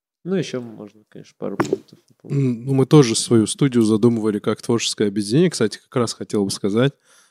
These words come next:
Speaker 2: мы тоже его как творческое объединение задумывали. И, э, то же самое, да, что вот бывает, встречаешь людей, вот, которые близки по духу, как ты говоришь, да, и не-,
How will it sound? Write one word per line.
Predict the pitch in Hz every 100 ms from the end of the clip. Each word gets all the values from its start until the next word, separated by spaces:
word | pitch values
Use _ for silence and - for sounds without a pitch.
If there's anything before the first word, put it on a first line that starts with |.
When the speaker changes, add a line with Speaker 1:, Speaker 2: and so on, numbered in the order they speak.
| _ 110
Speaker 2:
мы |
тоже | 104 131 104
его | 98
как | 98 -
творческое | 117 110 -
объединение | 98 98 98 147 139
задумывали. | 104 101 98 90 85 87
И, | 98 98 98 95 98 _ _ _ _ -
э, | 92 92
то | -
же | 104 -
самое, | 127 113 98
да, | 87 110
что | - 101
вот | 92 87
бывает, | 92 101 98
встречаешь | - 87 - 127 139 -
людей, | 95 104 95
вот, | 87 -
которые | - - 107 95
близки | 90 92 -
по | 104 95
духу, | 104 139 - 92
как | 90 -
ты | 98
говоришь, | 92 95 90 -
да, | 101 101
и | 92
не-, | 92